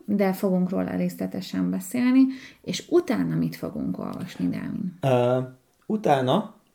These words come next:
Speaker 2: pont nincs itt, de Nádas prózai fordításában az ember tragédiáját,
Speaker 1: Jaj, tényleg.
Speaker 2: ami egy olyan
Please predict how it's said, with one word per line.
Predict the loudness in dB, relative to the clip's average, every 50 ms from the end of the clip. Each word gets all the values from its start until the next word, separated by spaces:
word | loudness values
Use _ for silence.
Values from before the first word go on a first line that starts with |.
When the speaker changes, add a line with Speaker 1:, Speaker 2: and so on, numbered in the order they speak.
| -20 _ _ -4
Speaker 2:
pont | -2 -2 -2 -2 -4 -6 -6
nincs | -4 -2 0 0 -2 -2 -4 -2 0
itt, | 0 0 0 -2 -10 -18 -18 _
de | -4 -2 0 2 4 4 4 2 2 -2 -6 -16 -20 -20 -20 -20 _ _
Nádas | -4 0 2 2 2 2 2 2 0 -2 -2 -4 -6 -8 -12 -12 -8
prózai | -4 -2 -2 -2 -2 -2 -2 -2 -2
fordításában | -4 -6 -6 -6 -6 -4 -6 -8 -6 -4 -4 -4 -4 -6 -8 -8 -6 -6 -6 -4 -4 -4 -4 -4
az | -6 -6 -6
ember | -4 -4 -4 -4 -6 -6 -6
tragédiáját, | -8 -8 -6 -4 -4 -4 -4 -2 -2 -2 -2 -2 -2 -2 0 -2 -2 -2 0 0
Speaker 1:
Jaj, | 2 2 2 0
tényleg. | -2 -2 0 0 2 2 2
Speaker 2:
ami | 2 2
egy | 2 4 4
olyan | 2 4 4 4 4 2 2 -2 -6 -10